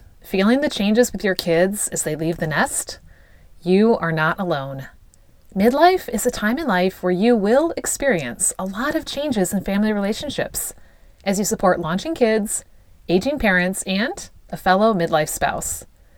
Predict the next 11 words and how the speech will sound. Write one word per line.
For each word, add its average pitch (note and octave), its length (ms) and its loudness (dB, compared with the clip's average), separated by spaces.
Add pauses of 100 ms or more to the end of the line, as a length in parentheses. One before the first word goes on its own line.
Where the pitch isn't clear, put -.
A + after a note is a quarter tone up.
(320)
And F3+ 80 -2
along G3 300 0
the A#3 80 0
way, E3+ 340 0 (480)
you A3 100 2
may C4 200 2
feel D4 240 4
a C#4 60 6
sense G#3+ 280 0
of F#3+ 80 -6
uncertainty F3 760 -4